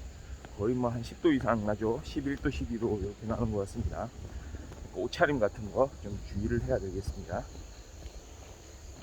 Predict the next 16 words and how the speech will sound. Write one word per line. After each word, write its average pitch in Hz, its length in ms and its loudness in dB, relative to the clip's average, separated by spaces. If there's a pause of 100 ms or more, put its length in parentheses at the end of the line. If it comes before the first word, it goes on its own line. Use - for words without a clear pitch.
(1040)
지금 160 480 10
살짝 175 420 2
미세먼지 196 580 6
수치가 139 380 0
좀 107 220 0
높더라고요. 98 500 0 (380)
미세먼지는 151 960 4
보통 107 440 -2 (160)
초미세먼지가 190 680 4
나쁨 170 420 2
수준입니다. 120 560 -4 (880)
네. - 200 -6 (640)
다만 131 300 6
미세먼지도 185 880 6
예보가 127 340 6
있는데 107 460 2